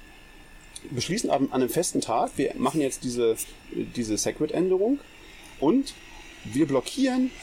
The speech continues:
äh, wir akzeptieren nur noch Blöcke, die, ähm, die, die Segwit enthalten, also die Segwit, äh, implementieren sozusagen. Äh, wenn, wenn die, oder die, also die, es gibt ein Signal, das sagt,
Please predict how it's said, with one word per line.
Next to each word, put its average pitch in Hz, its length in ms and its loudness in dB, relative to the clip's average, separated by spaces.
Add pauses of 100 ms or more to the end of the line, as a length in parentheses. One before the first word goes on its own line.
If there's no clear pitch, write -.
(360)
äh, 131 200 2 (240)
wir 127 280 -2
akzeptieren 220 480 0
nur 196 80 6
noch 190 140 4
Blöcke, 214 440 2 (280)
die, 151 260 -2 (760)
ähm, 139 480 2 (1080)
die, 147 160 0
die 147 220 -2
Segwit 156 320 0
enthalten, 127 520 0
also 101 160 -4
die 107 120 -4
Segwit, - 520 -2
äh, 113 360 2
implementieren 120 720 0
sozusagen. 87 580 -2 (840)
Äh, 104 240 2 (840)
wenn, 139 380 2
wenn 139 240 2
die, 139 120 0
oder 120 180 4
die, - 120 -4
also 107 140 -2
die, 113 160 -4 (160)
es - 120 -6
gibt - 140 -6
ein 113 40 -2
Signal, 104 380 2
das 120 100 0
sagt, 110 180 -2